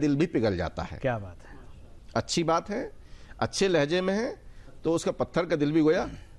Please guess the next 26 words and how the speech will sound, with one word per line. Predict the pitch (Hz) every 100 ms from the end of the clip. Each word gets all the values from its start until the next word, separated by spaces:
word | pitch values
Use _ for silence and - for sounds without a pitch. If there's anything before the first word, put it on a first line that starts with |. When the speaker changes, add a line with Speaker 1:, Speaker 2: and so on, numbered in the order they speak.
| -
Speaker 1:
پگھل | 135 107 101
جاتا | 85 - 76
ہے۔ | 73 - - - - - - - - -
لیکن | 165 233 427 359 - 262
کبھی | 190 233
کبھی | 220 214
ایسا | 214 220
بھی | 220
ہوتا | 214 220
ہے، | 202
دیکھنے | 185 180
میں | 180
آتا | 175 190
ہے | 196
کہ | -
اچھی | - - 135
بات | 98 113 -
ہے | 196 330 - - - - -
مگر | 143 151 220 311 311 -
اچھے | 170 - - 269
طریقے | - 214 190 -
سے | 208 214
نہیں | 190 214 233
کہی | 151 113 117
گئی، | 113 120 123 - -
Speaker 2:
جی۔ | 120 104